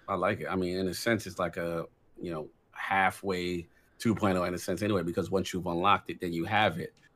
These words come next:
So I'm fine with this. This is, I agree. I don't wanna mess with the integrity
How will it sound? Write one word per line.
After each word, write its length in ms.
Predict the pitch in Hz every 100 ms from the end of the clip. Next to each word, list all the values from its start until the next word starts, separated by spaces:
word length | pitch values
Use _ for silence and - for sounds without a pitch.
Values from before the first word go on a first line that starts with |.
| _
So 460 | - 95 90 80 - _ _ _ _ _ -
I'm 120 | 135 127
fine 220 | 90 78
with 80 | 78
this. 160 | 80
This 240 | - 95 95
is, 80 |
I 200 | 85 95
agree. 180 | 92 85
I 80 | 87
don't 100 | 98
wanna 240 | 98 95
mess 260 | 87 92 95
with 100 | 92
the 120 | 87
integrity 760 | 90 82 104 95 95 92 90